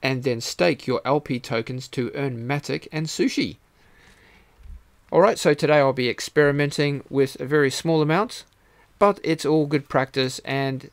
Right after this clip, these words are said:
um, it will, it's a, just a step in the direction of using Matic. So I hope you enjoy this tutorial. If so, please don't forget to leave me a like and a comment and subscribe.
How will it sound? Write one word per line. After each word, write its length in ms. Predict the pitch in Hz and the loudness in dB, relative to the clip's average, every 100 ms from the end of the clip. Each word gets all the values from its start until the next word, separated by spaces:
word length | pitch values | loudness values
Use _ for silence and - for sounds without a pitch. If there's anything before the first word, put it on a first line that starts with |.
| - | -8
um, 280 | 127 123 120 | -4 -4 -4
it 100 | 131 | -6
will, 260 | 117 107 - | -4 -6 -8
it's 160 | 139 - | -8 -4
a, 80 | 135 | -2
just 220 | 156 - | -2 -2
a 40 | |
step 340 | 117 - 143 135 | -4 0 0 0
in 100 | 127 | -4
the 60 | |
direction 520 | 120 110 104 - 113 113 | -2 -2 -2 -4 -8 -6
of 200 | 107 110 | -8 -4
using 320 | 123 139 131 | -4 -4 -2
Matic. 440 | 160 - 165 - - _ _ | -2 0 -2 -4 -20 _ _
So 220 | - 123 | -6 -4
I 60 | 117 | -2
hope 180 | 127 127 | -4 -4
you 80 | |
enjoy 280 | 120 120 127 | -4 -2 -2
this 100 | 120 | -2
tutorial. 480 | - 123 156 214 214 - - - | -6 -2 0 0 -4 -10 -20 -6
If 160 | 226 | -4
so, 460 | - - 226 196 233 - | -2 4 4 4 2 -2
please 280 | - 127 120 | -4 -2 -2
don't 260 | - 120 - | -4 -4 -6
forget 300 | 104 104 - | -6 -6 -6
to 100 | 107 | -8
leave 260 | 110 107 107 | -6 -6 -8
me 140 | 104 | -8
a 60 | 95 | -6
like 440 | 104 104 - - _ _ _ - - | -6 -6 -8 -16 _ _ _ -20 -12
and 260 | 104 101 - | -10 -12 -14
a 40 | |
comment 420 | - 107 95 95 - | -12 -10 -8 -10 -12
and 200 | 101 113 | -14 -12
subscribe. 480 | 131 - 220 220 | -10 -2 0 0